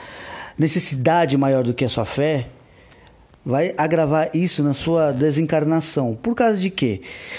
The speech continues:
Querendo ou não, a gente vai ser aquilo que a gente é após a morte. E dependendo do que a pessoa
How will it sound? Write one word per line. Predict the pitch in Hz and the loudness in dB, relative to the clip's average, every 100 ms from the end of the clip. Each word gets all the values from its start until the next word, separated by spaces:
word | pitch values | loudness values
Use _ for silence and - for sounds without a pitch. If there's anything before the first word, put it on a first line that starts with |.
| - | -4
Querendo | - 196 226 | 2 2 4
ou | 190 | 4
não, | 147 156 180 127 107 - - - - - | 4 4 4 2 -2 -12 -20 -20 -20 -4
a | - | -2
gente | 123 131 190 - | 0 2 0 0
vai | 127 127 | 0 0
ser | 117 - 180 | 0 -2 -2
aquilo | - 127 - 202 208 | -2 -4 -2 0 0
que | 180 | 0
a | |
gente | 160 156 | 0 0
é | 160 | 0
após | 170 - 170 165 | 0 0 0 2
a | |
morte. | 170 123 120 - - - - - | 0 0 0 -2 -6 -10 -12 -4
E | 156 165 | -2 0
dependendo | 220 226 185 208 214 | 2 2 2 2 2
do | 175 | 0
que | 160 170 | 0 0
a | |
pessoa | - 143 - 123 | 0 -2 0 -2